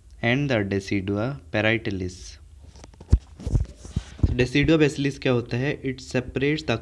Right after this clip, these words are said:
chorionic vesicle from the muscle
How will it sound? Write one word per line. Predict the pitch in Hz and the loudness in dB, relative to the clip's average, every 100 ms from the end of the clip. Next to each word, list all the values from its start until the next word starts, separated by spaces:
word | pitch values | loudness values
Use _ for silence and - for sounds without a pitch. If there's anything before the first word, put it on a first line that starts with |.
| 117 | 0
chorionic | 107 110 117 123 | 2 2 0 -2
vesicle | 107 95 98 - 95 98 127 - - - - - - - | -4 -6 -10 -6 -4 -4 -6 -10 -20 -20 -20 -20 -20 -4
from | 123 120 113 | 0 2 0
the | 120 156 160 - - - - | -2 -2 -6 -14 -20 -16 -8
muscle | 107 117 - 151 147 | -4 -4 -2 -2 0